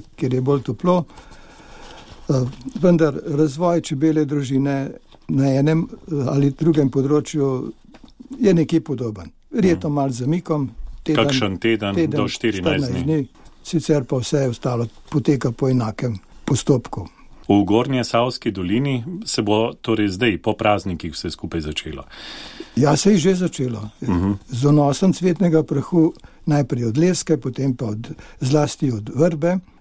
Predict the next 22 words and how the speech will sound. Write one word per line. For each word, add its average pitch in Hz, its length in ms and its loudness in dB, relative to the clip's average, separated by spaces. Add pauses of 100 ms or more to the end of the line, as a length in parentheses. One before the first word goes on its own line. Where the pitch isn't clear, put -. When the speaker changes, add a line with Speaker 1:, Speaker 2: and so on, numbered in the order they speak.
Speaker 1:
eh, - 80 -6 (240)
se - 300 0
je 147 120 4
začelo 147 460 0
življenje 135 500 -2
tudi 135 300 -2
v, 120 80 -6 (380)
v, 113 120 -8
eh, 110 720 -6 (400)
v 165 200 4
družini, 147 520 2 (300)
eh, 123 160 -6
temeljito 139 580 2
spreminjati, 156 1120 0 (260)
razvoj 123 540 0
se 160 160 0
je 151 140 2
začel 131 440 0 (640)
in 127 320 2 (500)
mi 151 200 6
s - 220 -2
čebelarji 131 640 0